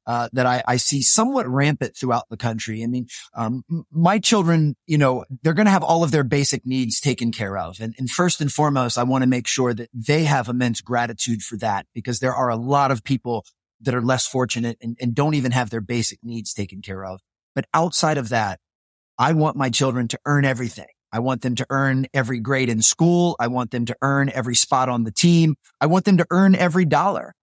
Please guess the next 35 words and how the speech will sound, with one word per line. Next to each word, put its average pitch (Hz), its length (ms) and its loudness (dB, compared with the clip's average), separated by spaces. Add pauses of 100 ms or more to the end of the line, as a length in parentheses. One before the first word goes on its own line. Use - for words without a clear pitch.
(160)
you 135 100 -2
know, 123 200 2
and, 175 140 2 (120)
and 196 160 2
certainly 143 520 2
I, 110 100 -8 (100)
I'll 151 120 4
do 147 240 4
some 147 200 2
nice 147 260 2
things 139 240 2
for 131 80 -4
my 135 140 0
kids, 127 340 -2
and 131 80 0
I 143 100 2
do 143 180 -2
buy 120 260 0
them 127 220 0
some 127 200 -2
things. 123 420 -4
I 120 60 -6
mean, 120 200 -8
it's, 120 200 -10 (240)
I 127 60 0
don't 151 140 2
wanna 135 160 2
make 127 200 2
it 113 100 -8
sound 123 300 0
like, 113 320 -4
uh, 104 280 -4 (260)
you 120 80 -10
know, 117 100 -4
I, 110 120 -4